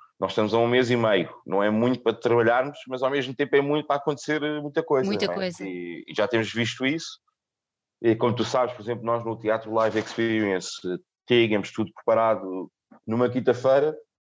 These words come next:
Speaker 1: já com as bandas, com os bilhetes vendidos, e depois, eh,
Speaker 2: Mudou tudo.
Speaker 1: nesse, nessa quinta-feira, às cinco da tarde, o, o governo decidiu, eh, criar uma cerca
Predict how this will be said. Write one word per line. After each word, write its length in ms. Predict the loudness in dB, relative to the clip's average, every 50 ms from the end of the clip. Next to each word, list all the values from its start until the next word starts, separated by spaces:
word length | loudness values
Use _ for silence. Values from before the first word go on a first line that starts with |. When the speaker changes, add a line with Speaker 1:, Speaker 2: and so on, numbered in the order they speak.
| _ _ _ _ _
Speaker 1:
já 200 | -4 -2 -2 -2
com 140 | -2 -2 -2
as 100 | -2 -2
bandas, 420 | 0 0 2 2 2 0 -2 -4 -4
com 100 | -6 -8
os 60 | -6
bilhetes 240 | -4 -4 -4 -4 -6
vendidos, 520 | -8 -6 -6 -4 -2 -2 -4 -4 -6 -6
e 80 | -6 -4
depois, 640 | -4 -6 -4 0 4 4 6 6 4 2 -2 -6 -4 -2
eh, 480 | 0 0 2 2 2 2 0 -2 -4 -8 -14 _ _ _ _ _
Speaker 2:
Mudou 240 | -10 -4 -4 -4 -4
tudo. 200 | -4 -10 -14 -14 _ _ _ _ _ _ _ _ _
Speaker 1:
nesse, 380 | -2 0 0 0 0 -2 -2 0
nessa 260 | 0 0 0 -2 -6
quinta-feira, 920 | -6 -6 0 0 -2 -2 2 0 2 4 4 6 6 6 6 6 6 4 2
às 80 | -2
cinco 200 | -2 -4 -6 -2 -2
da 80 | -2
tarde, 360 | 0 2 2 2 0 -2 -4
o, 320 | -8 -8 -8 -10 -12 -14 -18 _ _ _
o 140 | -12 -12
governo 320 | -12 -8 -2 -2 -2 -2 -2
decidiu, 680 | -8 -8 -10 -6 -4 -2 -2 -2 -2 -4 -4 -2 -2 0 0
eh, 280 | 0 0 0 -2 -4 -6 _ _
criar 340 | -4 -2 0 2 2 2
uma 120 | 0 -2 -4
cerca 380 | -4 -2 -4 -4 -4 _ -6